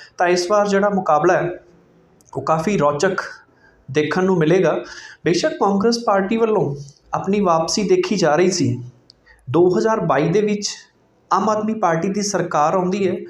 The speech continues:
ਬਦਲਾਵ ਦੇ ਨਾਮ ਦੇ ਉੱਪਰ, ਔਰ ਪੂਰੀ ਤਰ੍ਹਾਂ ਹੁੰਜਾ ਫੇਰ ਜਿਹੜੀ ਜਿੱਤ ਹੈ, ਉਹ ਪ੍ਰਾਪਤ ਕਰਦੀ ਹੈ। ਦੋ ਹਜ਼ਾਰ ਚੌਵੀ 'ਚ ਲੋਕ ਸਭਾ ਦਾ ਇਲੈਕਸ਼ਨ ਆਉਂਦਾ ਹੈ,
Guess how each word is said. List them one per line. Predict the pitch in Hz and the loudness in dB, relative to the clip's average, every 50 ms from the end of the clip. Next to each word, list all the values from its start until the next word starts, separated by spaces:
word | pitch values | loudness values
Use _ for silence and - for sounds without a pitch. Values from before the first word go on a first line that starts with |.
| - - _ _ _ - | -20 -20 _ _ _ -4
ਬਦਲਾਵ | 135 139 156 151 151 147 151 160 160 | -2 0 2 4 4 4 2 2 0
ਦੇ | 190 196 | 0 0
ਨਾਮ | 180 175 165 175 180 | 2 2 0 0 0
ਦੇ | 175 202 | 0 0
ਉੱਪਰ, | 196 185 190 - 196 202 202 196 - - - - _ _ _ - | 0 -2 0 -2 -2 -2 -2 -6 -12 -20 -20 -20 _ _ _ -2
ਔਰ | 175 180 175 175 - - - | -2 -2 -2 -4 -8 -8 -4
ਪੂਰੀ | 190 196 220 240 233 233 | -2 2 2 2 4 4
ਤਰ੍ਹਾਂ | 233 208 208 208 | 2 2 2 0
ਹੁੰਜਾ | 208 190 165 156 156 185 190 | 0 0 0 2 2 2 0
ਫੇਰ | 190 196 196 185 185 | 2 4 4 4 4
ਜਿਹੜੀ | 185 185 185 180 185 | 4 2 2 2 2
ਜਿੱਤ | 165 156 156 151 - - | 2 0 -2 -2 -2 -4
ਹੈ, | 170 | -4
ਉਹ | 180 196 | -4 -2
ਪ੍ਰਾਪਤ | 190 180 147 143 - - 139 | -2 -2 -2 0 -2 -4 -4
ਕਰਦੀ | - - 135 120 117 120 120 | -2 -4 -2 -2 0 0 -2
ਹੈ। | 113 117 - - - - _ 120 | -2 -4 -6 -12 -20 -18 _ -2
ਦੋ | 120 139 147 165 | 0 2 2 4
ਹਜ਼ਾਰ | 165 196 208 208 208 208 208 | 2 2 2 0 0 -2 -2
ਚੌਵੀ | - 180 170 175 202 196 | 0 0 0 2 0 -2
'ਚ | - - | -2 -2
ਲੋਕ | 180 156 156 151 156 | 0 0 0 0 0
ਸਭਾ | - 180 175 190 | -4 -2 -2 -2
ਦਾ | 190 196 | -2 0
ਇਲੈਕਸ਼ਨ | 202 196 175 165 165 - - 185 175 | 0 0 0 0 -2 -2 -2 0 0
ਆਉਂਦਾ | 170 160 165 196 180 | 0 0 2 2 0
ਹੈ, | 160 - | 0 -2